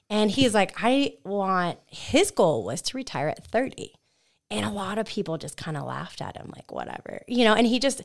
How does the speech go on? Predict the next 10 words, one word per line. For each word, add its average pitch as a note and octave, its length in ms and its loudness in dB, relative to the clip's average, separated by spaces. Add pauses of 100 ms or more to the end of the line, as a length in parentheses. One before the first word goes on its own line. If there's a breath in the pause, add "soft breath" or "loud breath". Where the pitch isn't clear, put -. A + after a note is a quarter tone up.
(180 loud breath)
I'm B3+ 100 0
like, C4+ 180 2
"Where A3+ 180 -6
did B4 160 2
that F#4 240 2
come C4 300 -2
from?" D3 320 -6 (520)
And A3 60 -6
he's A#3 160 -2
like, G#3+ 160 -4